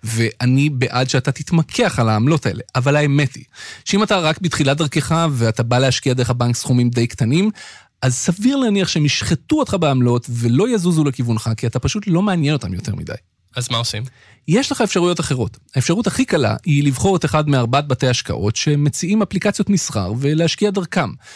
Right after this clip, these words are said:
Speaker 1: כולם מפרסמים אגב באינטרנט מה העמלות שלהם, ואפשר גם למצוא באינטרנט כל מיני משפיעני רשת שיתנו לך קוד קופון שאפילו ייטיב את העמלות האלה, ולמשל ייתן לך פטור מדמי טיפול חודשיים למשך שנתיים.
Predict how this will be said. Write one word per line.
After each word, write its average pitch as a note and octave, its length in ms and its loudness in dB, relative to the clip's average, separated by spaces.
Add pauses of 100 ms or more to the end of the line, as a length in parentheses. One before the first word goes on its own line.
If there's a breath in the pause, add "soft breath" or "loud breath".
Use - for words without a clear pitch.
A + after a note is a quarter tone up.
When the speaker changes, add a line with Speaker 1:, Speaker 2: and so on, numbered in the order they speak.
(160 loud breath)
Speaker 1:
כולם E3+ 260 2
מפרסמים C#3 420 2
אגב A2+ 180 0
באינטרנט A#2+ 520 0
מה A2+ 100 2
העמלות G#2+ 340 0
שלהם, E3+ 300 0
ואפשר B2+ 240 0
גם D3 180 0
למצוא B2+ 280 2
באינטרנט F#3+ 600 0 (360 loud breath)
כל G3+ 160 0
מיני F3+ 520 2
משפיעני D3 800 0
רשת D3+ 360 0
שיתנו D#3+ 280 0
לך C#3+ 240 0
קוד E3+ 200 0
קופון G#3 360 -2
שאפילו G#3 420 -2
ייטיב E3+ 680 0
את F#3 100 -2
העמלות A#2+ 340 0
האלה, A3 220 2 (440 loud breath)
ולמשל C#3+ 320 2
ייתן F3+ 240 0
לך F#3 200 -2 (100)
פטור G3+ 300 2
מדמי D#3 340 2
טיפול D#3+ 320 -2
חודשיים D#3 380 -2
למשך C3+ 300 -2
שנתיים. - 460 -6